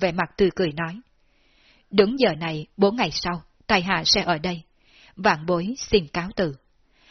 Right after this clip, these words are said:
Hạng Lập không nói gì thêm, liền xoay người bước ra khỏi cửa tiệm. Nhìn Hạng Lập biến mất trước cửa tiệm, điểm chủ nâng tay sờ cầm, trong mắt lộ ra một tia hưng phấn. Hạng Lập từ cửa tiệm đi ra,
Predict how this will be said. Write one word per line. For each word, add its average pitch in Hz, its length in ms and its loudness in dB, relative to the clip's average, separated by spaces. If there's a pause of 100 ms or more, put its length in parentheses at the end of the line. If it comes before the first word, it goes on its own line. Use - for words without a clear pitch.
(180)
Hạng 185 240 -2
Lập 175 200 2
không 180 340 0
nói 170 160 -2
gì 220 140 0 (120)
thêm, 185 220 -4 (200)
liền 196 200 4
xoay 226 240 -4
người 170 380 -2
bước 269 240 -4
ra 190 260 -2
khỏi 185 140 -2
cửa 175 200 -2
tiệm. 156 260 -6 (800)
Nhìn 196 200 4
Hạng 170 240 -4
Lập 170 160 0
biến 185 220 0
mất 294 160 -2
trước 320 200 4
cửa 185 180 0
tiệm, 160 200 -4 (520)
điểm 202 240 4
chủ 190 160 2
nâng 170 220 -2
tay 175 260 -4
sờ 185 260 0
cầm, 156 260 -6 (440)
trong 202 160 2
mắt 294 160 0
lộ 196 260 2
ra 175 280 -4
một 185 260 2
tia 185 200 0
hưng 170 160 -4
phấn. 254 320 -8 (760)
Hạng 185 240 -2
Lập 190 160 0
từ 180 240 0
cửa 180 180 0
tiệm 170 240 -2
đi 180 180 2
ra, 185 260 -4